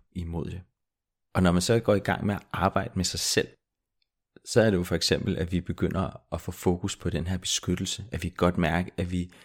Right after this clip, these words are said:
kæmper imod os selv på en eller anden måde. Og der, hvor mange de går galt i byen, og det har jeg <laughs> også i den grad selv prøvet,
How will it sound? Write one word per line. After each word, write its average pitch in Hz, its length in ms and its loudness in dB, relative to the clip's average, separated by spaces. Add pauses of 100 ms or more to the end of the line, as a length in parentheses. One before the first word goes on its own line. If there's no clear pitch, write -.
(340)
kæmper 98 440 -2
imod 90 280 -2
os - 120 -4
selv - 340 -2 (300)
på - 100 -4
en 85 100 0
eller 87 140 -4
anden 82 140 -6
måde. 82 280 -6 (1400)
Og 90 80 0
der, 98 120 6
hvor 92 120 2
mange 101 460 2 (320)
de 95 80 -4
går 90 120 0
galt - 340 2
i 104 40 -4
byen, - 400 -2 (160)
og - 120 -10
det 95 100 2
har 92 120 -2
jeg - 200 0
<laughs> 95 100 -2
også - 300 -2
i - 40 -12
den 104 220 -2
grad - 260 -4
selv - 260 -2
prøvet, 87 420 2